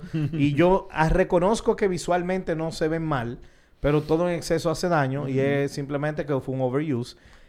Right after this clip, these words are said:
Speaker 2: Y otra cosa también, eh, pienso que overall, en este cut de Snyder, he had the right ideas for the most part, pero ya venía arrastrando el problema del approach y fíjate que para poder hacerlo lo mejor posible,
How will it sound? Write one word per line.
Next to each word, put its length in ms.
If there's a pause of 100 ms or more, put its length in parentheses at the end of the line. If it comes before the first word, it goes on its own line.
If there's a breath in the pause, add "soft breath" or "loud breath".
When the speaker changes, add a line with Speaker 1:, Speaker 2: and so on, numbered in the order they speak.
(120)
Speaker 2:
Y 140
otra 300
cosa 320
también, 520
eh, 680
pienso 400
que 100
overall, 640
en 180
este 240
cut 240
de 80
Snyder, 580 (640 soft breath)
he 240
had 200
the 100
right 260
ideas 540
for 140
the 80
most 320
part, 240 (580 soft breath)
pero 260
ya 160
venía 340
arrastrando 500
el 80
problema 440
del 120
approach 640
y 400
fíjate 400
que 120
para 300
poder 340
hacerlo 460
lo 120
mejor 320
posible, 500